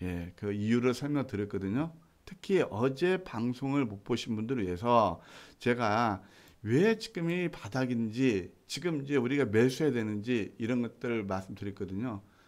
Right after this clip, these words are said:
자, 일단, 어, 금리를 볼 때 계속 금리가 많이 올랐잖아요.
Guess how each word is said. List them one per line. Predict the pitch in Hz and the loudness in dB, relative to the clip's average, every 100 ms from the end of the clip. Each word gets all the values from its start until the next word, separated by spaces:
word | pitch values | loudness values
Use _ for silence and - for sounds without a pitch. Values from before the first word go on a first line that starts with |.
| _ | _
자, | - 151 92 - | -2 -2 -2 -8
일단, | - 147 - 160 120 180 - - - - - - | -8 -6 -2 -2 0 -6 -10 -18 -16 -14 -14 -2
어, | 135 127 | 0 0
금리를 | 131 123 190 262 226 | 0 0 2 2 2
볼 | 165 120 - | 0 -6 -2
때 | 117 101 117 113 98 | 2 4 4 2 -2
계속 | - 190 220 196 | 2 4 4 2
금리가 | 147 147 160 | 0 2 2
많이 | 113 110 | 2 2
올랐잖아요. | 113 92 107 107 104 85 90 87 | 2 0 0 -2 -4 -4 -6 -8